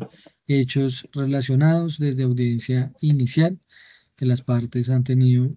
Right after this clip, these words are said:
eh, sin discusión, razón por la cual,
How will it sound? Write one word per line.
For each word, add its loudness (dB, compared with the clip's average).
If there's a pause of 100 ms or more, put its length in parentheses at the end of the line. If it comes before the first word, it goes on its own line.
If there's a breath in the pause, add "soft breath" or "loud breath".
(120)
eh, -2
sin 0
discusión, 0 (500 loud breath)
razón 2
por 0
la 2
cual, 2